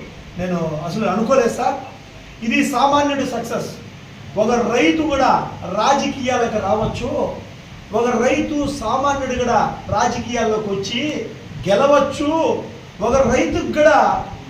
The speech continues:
అందరికీ ఐదు వేలు, ఆరు వేలు వస్తే ఒక రైతుకి ఇరవై వేలు జనం నామినేషన్కి వస్తారు.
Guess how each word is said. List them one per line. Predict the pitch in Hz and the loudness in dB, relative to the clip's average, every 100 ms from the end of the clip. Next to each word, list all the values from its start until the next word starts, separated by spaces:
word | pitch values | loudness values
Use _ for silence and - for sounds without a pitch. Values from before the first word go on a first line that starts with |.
| - | -4
అందరికీ | 220 285 320 320 311 269 294 - | -2 0 0 0 0 2 2 2
ఐదు | 226 320 330 | 2 4 6
వేలు, | 311 302 | 6 8
ఆరు | 285 294 302 | 6 6 6
వేలు | 285 | 6
వస్తే | 269 - 254 190 175 - - - | 6 4 4 4 0 -6 -12 -2
ఒక | 226 269 | 4 8
రైతుకి | 285 339 349 | 8 6 2
ఇరవై | 294 262 294 339 339 | 0 4 6 6 4
వేలు | 330 311 294 | 4 6 6
జనం | 277 302 285 269 | 4 2 2 0
నామినేషన్కి | 294 285 - - 247 | 2 2 2 -4 -4
వస్తారు. | 226 - 247 - 605 554 | -4 -2 -2 -2 -2 -2